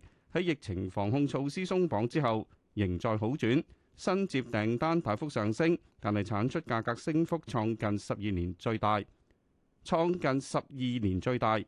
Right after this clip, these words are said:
恒生銀行認為，本港經濟復甦步伐比較波動，關注歐美銀行危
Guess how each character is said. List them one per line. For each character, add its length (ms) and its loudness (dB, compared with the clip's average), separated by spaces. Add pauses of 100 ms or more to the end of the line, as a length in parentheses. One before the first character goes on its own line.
(640)
恒 160 2
生 260 2
銀 80 2
行 140 0
認 160 2
為， 320 0 (160)
本 220 2
港 200 2
經 220 0
濟 100 0
復 120 -6
甦 180 -2
步 180 0
伐 180 -2
比 140 -4
較 200 0
波 200 0
動， 240 0 (300)
關 300 2
注 100 -2 (100)
歐 120 2
美 100 2
銀 220 2
行 160 -2
危 180 -2